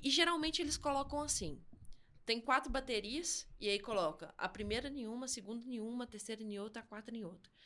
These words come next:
A quinta nenhuma, a sexta, entendeu? Assim, então, então, assim, vai ficar,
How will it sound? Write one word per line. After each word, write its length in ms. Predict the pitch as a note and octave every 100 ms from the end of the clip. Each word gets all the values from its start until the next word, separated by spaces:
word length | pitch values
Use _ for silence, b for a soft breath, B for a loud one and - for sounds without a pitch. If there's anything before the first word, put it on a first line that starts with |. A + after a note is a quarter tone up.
| b
A 80 | -
quinta 300 | - B3 -
nenhuma, 320 | A#3 A#3 B3
a 20 | B3
sexta, 320 | A3 G#3+ - _
entendeu? 560 | A3 A#3+ B3 A3 C4 A#4+ B B B
Assim, 320 | G#3 A#3 A#3
então, 320 | A3+ B3+ G3 -
então, 360 | A#3+ B3 C#4
assim, 280 | D4+ - C4
vai 140 | A#3 C4
ficar, 540 | D4+ C#4+ A3+ C4